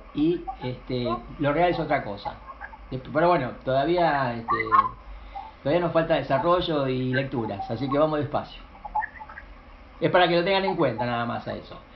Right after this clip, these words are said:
Pero bueno, sí, es importante esa formulación, ¿no? Que, que hay un, que hay una emergencia de la verdad, ¿no? Que hay un estado naciente de la verdad y que, y que esa, esa forma de entender la cuestión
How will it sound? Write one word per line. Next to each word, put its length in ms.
Pero 160
bueno, 220
sí, 160
es 100
importante 400
esa 160
formulación, 680
¿no? 220
Que, 240
que 100
hay 140
un, 180
que 120
hay 100
una 140
emergencia 560
de 80
la 80
verdad, 500
¿no? 200
Que 100
hay 100
un 60
estado 280
naciente 480
de 60
la 120
verdad 420
y 200
que, 400
y 120
que 160
esa, 460
esa 260
forma 260
de 100
entender 380
la 100
cuestión 580